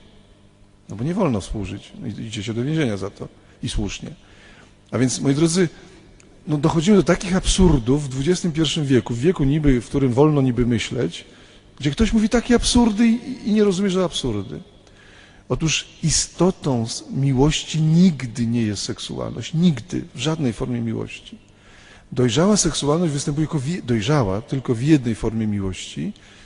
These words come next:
miłości małżeńskiej. Dlaczego? Bo to jest najsilniejsza więź.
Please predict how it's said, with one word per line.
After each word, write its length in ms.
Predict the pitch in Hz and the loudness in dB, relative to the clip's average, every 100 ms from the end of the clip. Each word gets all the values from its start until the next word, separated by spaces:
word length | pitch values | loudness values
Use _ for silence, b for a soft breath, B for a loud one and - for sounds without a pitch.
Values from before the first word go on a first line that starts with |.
| B | B
miłości 360 | 127 135 - 135 | 0 0 0 0
małżeńskiej. 720 | 123 113 117 104 95 - 120 | 2 2 2 0 -2 -4 -2
Dlaczego? 400 | 139 - 101 98 | 0 2 0 -2
Bo 120 | 113 | -4
to 100 | - | -4
jest 180 | 131 - | -4 -4
najsilniejsza 840 | 127 127 160 - 151 139 147 170 139 | -4 -2 0 0 -2 -2 -2 -4 -4
więź. 580 | 151 135 101 107 - | -2 -2 -2 -6 -14